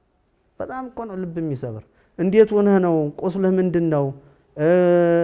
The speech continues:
ምን ሆነሃል? እ፣ እስኪ ኢንተርቪው እናድርግ። የደረሰብህ ምንድን ነው?" ሲል እኔ ተወኝ፣ ቤተሰቤን ደግሞ እኔ እንትን ሲያዩ ቤተሰቦቼን እንትን ያደርጉብኝ። እኔ ሰው እንደዚህ እንዳውሬ ይሳላል እንዴ? ባለስልጣን፣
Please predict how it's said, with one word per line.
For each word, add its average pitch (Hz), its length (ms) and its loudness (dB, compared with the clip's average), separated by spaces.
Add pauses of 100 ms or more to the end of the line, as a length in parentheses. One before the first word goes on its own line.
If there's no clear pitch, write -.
(220)
ምን 196 200 2
ሆነሃል? 151 440 0 (540)
እ፣ 151 80 -8 (320)
እስኪ - 240 -6 (100)
ኢንተርቪው 175 480 2
እናድርግ። 135 460 -4
የደረሰብህ 175 680 0
ምንድን 170 300 -2
ነው?" 160 100 -4
ሲል 180 180 -10 (380)
እኔ 160 120 -6 (100)
ተወኝ፣ 151 360 -2
ቤተሰቤን 139 640 -6 (520)
ደግሞ 156 220 -2
እኔ 151 160 -2
እንትን 143 280 -4
ሲያዩ 175 220 -6 (240)
ቤተሰቦቼን 143 720 -8 (340)
እንትን - 240 -12
ያደርጉብኝ። 117 580 -8
እኔ 185 120 -8 (120)
ሰው 226 200 -10
እንደዚህ 220 320 -6
እንዳውሬ 220 380 -4
ይሳላል 220 440 -10
እንዴ? 143 180 -10
ባለስልጣን፣ 170 600 -12